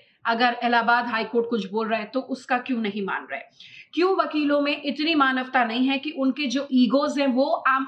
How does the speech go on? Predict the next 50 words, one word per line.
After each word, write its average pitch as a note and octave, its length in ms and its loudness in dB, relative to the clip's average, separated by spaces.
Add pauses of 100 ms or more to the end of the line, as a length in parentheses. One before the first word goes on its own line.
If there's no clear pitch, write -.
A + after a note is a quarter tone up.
आदमी A#3 580 0
या A#3 140 2
उनके B3+ 300 0
क्लाइंट C4 440 0
के D4 120 -8
इंटरेस्ट A#3+ 440 -6
से B3 160 -2
बड़े G3 200 0
हो G3 140 -8
गए? - 180 -12 (460)
ये E4 80 4
एक C4+ 120 -2
बड़ा C#4+ 200 2
सवाल B3 380 2
है, B3 220 0 (220)
क्योंकि D4+ 320 -2
एक D4+ 180 0
महीने D4+ 320 4
से D#4 180 -4
ज्यादा A#3 340 0
का C#4+ 160 0
समय B3+ 400 0
अगर B3+ 200 2
कोई C#4 200 2
कोर्ट C4+ 360 0
किसी C4+ 240 -2
स्ट्राइक C4 360 -2
के C4+ 120 -10
कारण A#3+ 340 -2
ठप D4+ 260 -2
हो B3+ 100 2
जाती A3 340 0
है B3+ 140 2 (240)
तो C4 60 2
आप B3 220 0
समझिए B3+ 440 2 (220)
कि C#4 100 2
मसले B3+ 480 2
जितने D4 320 0
पेंडिंग B3+ 420 0
होते A#3+ 260 0
हैं C4+ 180 -2 (260)
उतनी D#4 360 0
टेंशन C4 460 -2 (100)
आम B3+ 220 4
आदमी A#3 260 2
की C4+ 120 -4
बढ़ G#3+ 200 0
जाती G#3+ 380 -10
है। G3 160 -10